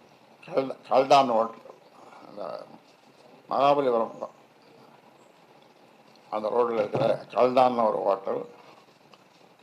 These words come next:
அவர் ஜெகத்ரட்சனுடைய ஹோட்டல், அதுல போய் தங்கியிருந்தேன்.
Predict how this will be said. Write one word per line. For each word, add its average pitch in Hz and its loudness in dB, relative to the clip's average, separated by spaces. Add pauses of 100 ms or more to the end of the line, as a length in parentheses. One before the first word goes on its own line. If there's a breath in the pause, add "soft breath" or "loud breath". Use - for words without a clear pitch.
(920)
அவர் 107 -10
ஜெகத்ரட்சனுடைய 113 0 (220)
ஹோட்டல், - -8 (720)
அதுல 123 2
போய் 120 0
தங்கியிருந்தேன். - -6